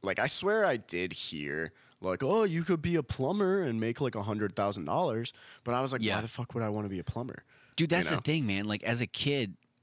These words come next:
Speaker 1: 'Cause it's like, all
Speaker 2: I
Speaker 1: my
Speaker 2: didn't
Speaker 1: friends are going to ho-, college.
Speaker 2: Yeah,
Speaker 1: You know,
Speaker 2: I
Speaker 1: why
Speaker 2: didn't,
Speaker 1: would I
Speaker 2: dude,
Speaker 1: wanna
Speaker 2: I'll
Speaker 1: be a
Speaker 2: be
Speaker 1: plumber?
Speaker 2: honest, man. Like, I didn't fucking think about really anything that I wanted to do.
Speaker 1: Mm-hmm.
Speaker 2: Right? Uh, but yeah, like, I mean, I had a friend who, who does, did H vac shit,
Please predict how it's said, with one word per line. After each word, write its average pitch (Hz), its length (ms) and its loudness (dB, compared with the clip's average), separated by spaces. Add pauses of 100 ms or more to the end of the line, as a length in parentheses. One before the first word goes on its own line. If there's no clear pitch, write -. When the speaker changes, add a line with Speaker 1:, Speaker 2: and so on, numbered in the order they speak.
(1120)
Speaker 1:
'Cause 120 160 -2
it's 104 80 -4
like, 107 100 2
all 107 80 4
Speaker 2:
I 127 80 6
Speaker 1:
my 151 80 6
Speaker 2:
didn't 143 100 2
Speaker 1:
friends 135 240 2
are 123 60 0
going 98 240 0
to 85 80 -2
ho-, - 140 -6 (180)
college. 123 540 0 (520)
Speaker 2:
Yeah, 131 160 4
Speaker 1:
You - 20 2
know, - 20 2
Speaker 2:
I 135 120 2
Speaker 1:
why 156 100 4
Speaker 2:
didn't, 131 100 2
Speaker 1:
would 135 100 4
I - 40 2
Speaker 2:
dude, 135 100 4
Speaker 1:
wanna 135 140 2
Speaker 2:
I'll - 60 0
Speaker 1:
be 113 60 2
a - 20 2
Speaker 2:
be 127 60 0
Speaker 1:
plumber? 110 200 2
Speaker 2:
honest, 95 200 -4
man. 92 260 -4
Like, 90 160 -6
I 139 100 2
didn't 143 220 -2
fucking 95 260 -4
think 87 180 -8
about 78 240 -4
really 87 380 -4
anything 82 580 -2
that 73 100 -4
I 73 80 -2
wanted 73 300 -4
to - 100 -14
do. 62 180 -10 (600)
Speaker 1:
Mm-hmm. 95 280 -6 (460)
Speaker 2:
Right? 101 320 0 (840)
Uh, 95 360 2
but 127 160 -2
yeah, 151 160 2
like, 92 180 -2
I 92 100 0
mean, 104 160 0
I 101 120 0
had 139 80 -2
a 104 60 -2
friend 110 260 -4
who, 107 80 -6 (260)
who 92 100 -4
does, 98 300 -2
did 90 360 -6
H 98 220 -4
vac 104 240 -4
shit, - 340 -4